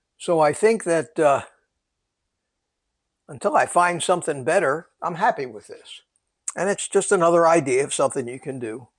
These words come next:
When I buy these big racks, these big, uh, rib roasts in the whole loin, when they're on sale, they do come with the ribs attached. And sometimes I leave it and slice them up so that each steak has a rib.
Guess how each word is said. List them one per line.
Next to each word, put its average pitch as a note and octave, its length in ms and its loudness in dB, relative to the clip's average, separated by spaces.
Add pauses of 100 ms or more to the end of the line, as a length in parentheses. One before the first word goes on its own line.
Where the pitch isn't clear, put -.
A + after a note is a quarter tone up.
(280)
When D3+ 140 -2
I C#3 120 0
buy D#3+ 420 2 (360)
these C#3+ 180 -6
big D3+ 240 -6
racks, C#3+ 560 0 (180)
these C3 220 -6
big, D3 300 -4
uh, B2+ 80 0
rib E3+ 280 4
roasts C#3 600 -4 (960)
in D#3 160 -8
the B2 100 -6
whole D3 300 2
loin, D3 560 2
when C3+ 180 -6
they're C3+ 160 0
on B2+ 160 -2
sale, D3 380 4
they C3 160 -4
do D3+ 200 -4
come D#3 360 -2
with C3 160 -6
the B2+ 80 -12
ribs B2 320 -8
attached. A#2+ 640 -6
And A#2+ 120 -20
sometimes C3 520 -4
I C3 100 0
leave C3 260 -6
it C3+ 120 -8 (1400)
and C3+ 120 -12
slice C#3 340 0
them C3 120 -6
up C3+ 240 -6 (640)
so C#3+ 180 -6
that B2 200 -12
each C3+ 240 -6
steak D#3+ 300 -2
has A2+ 240 -6
a A2+ 60 -10
rib. G#2+ 340 -8